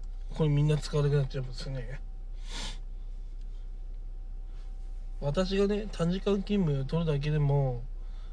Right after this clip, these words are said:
企業はマイナスにしてくるはずなので、そう考えた時に、必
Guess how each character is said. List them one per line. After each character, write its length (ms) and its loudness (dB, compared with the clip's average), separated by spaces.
企 160 0
業 140 4
は 80 2
マ 160 0
イ 40 4
ナ 120 6
ス 120 0
に 120 4
し 40 0
て 120 0
く 120 0
る 160 6
は 140 0
ず 80 0
な 160 2
の 140 -4
で、 240 -4
そ 200 2
う 60 0
考 260 2
え 60 2
た 80 0
時 180 0
に、 340 0
必 140 0